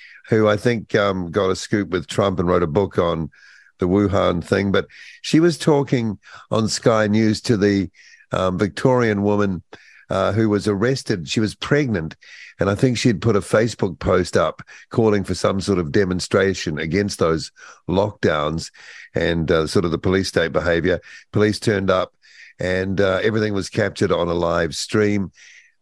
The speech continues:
But, um, the charges were dropped, and she's been on T V just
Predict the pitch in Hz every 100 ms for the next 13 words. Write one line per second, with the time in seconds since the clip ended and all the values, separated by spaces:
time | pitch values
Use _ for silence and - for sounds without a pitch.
0 | - 101 95 - 110 101 95 92 87 80
1 | 95 87 123 110 104 92 95 90 107 -
2 | 101 143 143 147 127 117 104 123 104 113
3 | 107 98 90 -